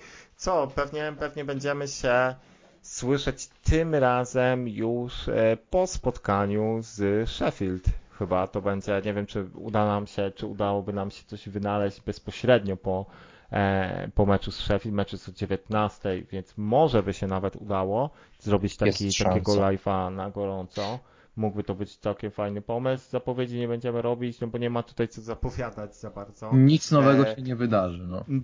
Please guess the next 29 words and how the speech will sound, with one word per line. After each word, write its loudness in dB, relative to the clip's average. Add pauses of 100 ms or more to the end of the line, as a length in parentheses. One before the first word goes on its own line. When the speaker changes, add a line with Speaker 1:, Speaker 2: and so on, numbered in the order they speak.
(200)
Speaker 1:
Premier 6
League -4
gra 0
codziennie 2
teraz, -6 (200)
e, -10
więc, -14
e, -14 (440)
taka -10
jest -12
rzeczywistość. -10
E, -6
tempo -8
jest, -14
tempo -12
jest -16
bardzo -4
duże. -4
My -4
to -6 (180)
tempo -4
bę-, -8
my -8
będziemy -10
starali -8
się -14
dotrzymać -10
tego -8
tempa. -4